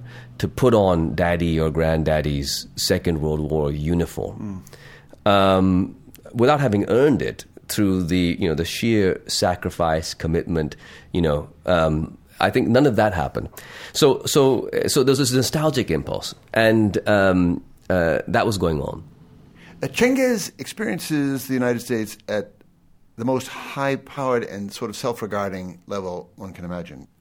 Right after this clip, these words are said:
Speaker 2: Princeton, lean, mean, financial corporations, the best and the brightest, so to speak, with all its ironies. And then he, he can't get out of it fast enough. Explain Cengiz's head on that.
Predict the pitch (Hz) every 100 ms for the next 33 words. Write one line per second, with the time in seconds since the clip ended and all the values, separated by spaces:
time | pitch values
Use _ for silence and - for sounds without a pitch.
0 | _ _ 196 190 - 160 147 - - _
1 | _ _ _ _ _ _ - 107 120 147
2 | 147 143 131 127 131 127 123 120 - -
3 | _ 120 123 117 120 110 113 107 107 107
4 | 101 - - - _ _ 127 135 127 113
5 | 113 110 104 107 98 - 98 - - _
6 | _ _ _ _ _ _ _ - 113 120
7 | 123 117 - 101 95 87 90 104 - -
8 | - - - _ _ _ _ - 160 175
9 | 151 151 143 139 - _ _ - 127 -
10 | 139 139 113 - 113 110 104 - 107 98
11 | - 76 76 - _ _ _ _ _ _
12 | _ _ _ 175 - 247 240 208 170 151
13 | 127 107 104 90 - - - 123 107 87
14 | - 92 87 71